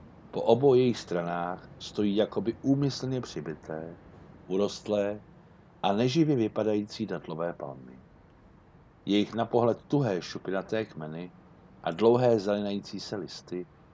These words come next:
jako vyřezané z plechu, vypadají, že jsou svázány do trsu u samotného vrcholu. Nedaleko se bliští zatemněná lesklá okna nového hotelu ze skla a oceli.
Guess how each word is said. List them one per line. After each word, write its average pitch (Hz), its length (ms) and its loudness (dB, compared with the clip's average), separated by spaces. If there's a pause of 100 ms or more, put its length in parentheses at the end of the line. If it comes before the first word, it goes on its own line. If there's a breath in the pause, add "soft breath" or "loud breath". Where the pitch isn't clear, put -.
(100)
jako 90 220 -6
vyřezané 95 560 -4
z - 80 -14
plechu, 87 500 -10 (440)
vypadají, 101 680 4 (340)
že 95 120 -2
jsou 98 260 2
svázány 110 680 2
do 90 120 -4
trsu 90 340 -8
u 76 100 -12
samotného 78 600 -8
vrcholu. 65 460 -12 (1700)
Nedaleko 139 440 6
se 107 180 0
bliští 107 480 -2
zatemněná 117 720 -2
lesklá 98 440 0
okna 95 320 -8
nového 92 380 -4
hotelu 80 400 -6
ze 78 120 -6
skla 82 300 -4
a 78 40 -2
oceli. 69 500 -10